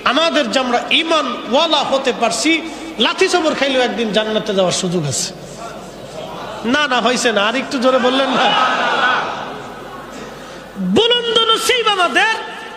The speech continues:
যে আমরা ঈমানওয়ালা হতে পেরেছি, লাথি চবর,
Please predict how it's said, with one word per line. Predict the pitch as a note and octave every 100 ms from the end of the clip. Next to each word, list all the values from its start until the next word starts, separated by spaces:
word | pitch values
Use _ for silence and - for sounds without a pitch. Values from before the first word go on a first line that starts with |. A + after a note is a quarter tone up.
| - G3
যে |
আমরা | G4 F#4+
ঈমানওয়ালা | F4 F4+ G#4 G#4 G4+ E4+ A#3 G#3+ D#4+ F#4 F#4+ F#4
হতে | F4+ F#4 F4 -
পেরেছি, | F4+ G#4+ - A#4+ A4+ - - - - - -
লাথি | G3+ B3 F4 F4+ G4
চবর, | F#4+ F4+ F4